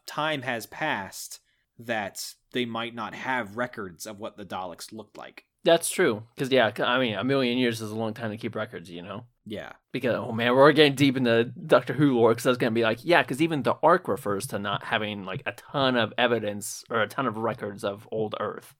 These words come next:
Speaker 1: Mm-hmm. Since, uh, Dalek invasion happened in twenty-one fifty-four, I'm gonna say this one happens in, like, the year, I don't know, let's say thirty-three hundred.
Speaker 2: Yeah, why not? Fuck
Speaker 1: Why
Speaker 2: it.
Speaker 1: not? Fuck it.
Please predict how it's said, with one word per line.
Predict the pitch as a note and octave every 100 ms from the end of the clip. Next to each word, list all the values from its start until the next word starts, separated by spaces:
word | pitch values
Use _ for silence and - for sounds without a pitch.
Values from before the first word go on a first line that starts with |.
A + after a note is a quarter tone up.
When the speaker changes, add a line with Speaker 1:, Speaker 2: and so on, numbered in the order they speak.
| _ C#3 -
Speaker 1:
Mm-hmm. | B2 A#2+ A#2+ A#2+ B2+ _ _ C3+
Since, | C3+ D#3 C#3 - D3
uh, | C#3 C3+ B2+ B2 - _ _ _ -
Dalek | D3 E3 E3
invasion | D#3+ D3 D3
happened | C#3+ C#3+ C3
in |
twenty-one | - B2+ B2+ C3 B2+
fifty-four, | C3+ C#3 - A#2+ A2 G#2+ A2+ _ -
I'm | B2+ C#3
gonna | D3+ C3+
say | - C3
this | A2+ C3+ C#3 C3+
one | B2+ B2 A#2+ _
happens | - B2+ C3 B2+ B2+
in, | A#2+
like, | A#2+ A2
the | A#2+
year, | A#2 B2 B2 A#2 - _ _ _ _ _
I | B2 A#2
don't | A2
know, | G2 F#2+ C3
let's | B2
say | C3 A2+ _ _ _ _
thirty-three | - D#3+ C3+ C3 A#2
hundred. | A2 F2+ D#2 _ _ -
Speaker 2:
Yeah, | C#3 A#2 - _
why | F#3 F3
not? | B2 - _ _ _
Fuck | D3 C3+
Speaker 1:
Why | E3
Speaker 2:
it. | D3
Speaker 1:
not? | G2+ - _ -
Fuck | D3+ C3+
it. | G#2